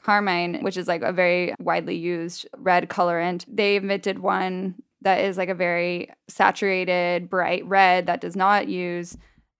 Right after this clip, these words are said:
animal product to create. So they are actually doing the work. They're putting a lot of money where their mouth is, but you just have to, like, question, like, how successful these efforts could possibly be when this can't be something that can go mass,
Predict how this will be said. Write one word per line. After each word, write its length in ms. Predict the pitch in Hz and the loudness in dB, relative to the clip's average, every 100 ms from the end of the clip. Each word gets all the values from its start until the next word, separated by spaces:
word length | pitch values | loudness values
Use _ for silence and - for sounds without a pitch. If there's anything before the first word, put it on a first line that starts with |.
| _ | _
animal 280 | 196 190 180 | -4 -2 -2
product 540 | 180 180 175 165 165 - | 0 2 2 0 -2 -6
to 100 | 180 | -12
create. 520 | - 180 175 170 - | -4 -2 -2 -4 -4
So 380 | 190 180 170 175 | -2 0 0 2
they 200 | 214 233 | 6 10
are 180 | 269 311 | 12 12
actually 380 | 220 - 240 | 10 6 4
doing 220 | 190 196 190 | 4 2 2
the 80 | |
work. 280 | 180 202 220 | 4 4 4
They're 220 | 269 202 190 | 2 -2 0
putting 220 | 226 190 | -2 0
a 80 | 180 | 0
lot 420 | 196 202 208 208 | 2 8 8 6
of 140 | 185 | 0
money 200 | 180 175 | -2 -2
where 140 | 180 175 | 0 0
their 100 | 170 | 0
mouth 260 | 160 175 226 | 0 0 2
is, 300 | 233 254 - | 2 2 0
but 160 | 220 | 2
you 80 | 233 | 2
just 100 | 226 | 2
have 120 | 247 | 2
to, 100 | 233 | 4
like, 160 | 214 - | 2 4
question, 360 | 214 220 220 | 2 2 0
like, 140 | 214 - | -2 -2
how 240 | - 190 | 2 2
successful 1040 | 185 - - 202 - - 196 190 175 175 _ _ - | 2 -6 -2 -2 -2 -2 0 2 0 -4 _ _ -8
these 160 | 185 | -2
efforts 440 | - 190 202 220 - | 2 2 2 0 -4
could 220 | - 190 | -6 -4
possibly 480 | - 196 196 185 175 | 2 2 2 -4 -6
be 600 | 170 202 196 180 170 170 | -6 -6 -4 -2 -2 -4
when 600 | 175 175 175 165 180 175 _ | -2 0 0 0 -2 -6 _
this 320 | 226 - 208 - | -10 0 0 2
can't 180 | 240 | 0
be 80 | 214 | 0
something 280 | 214 214 208 | -2 0 0
that 100 | 196 | 0
can 140 | 220 | 0
go 100 | 202 | 0
mass, 840 | 175 - 254 311 - - - - | -2 -2 0 0 0 -2 -6 -10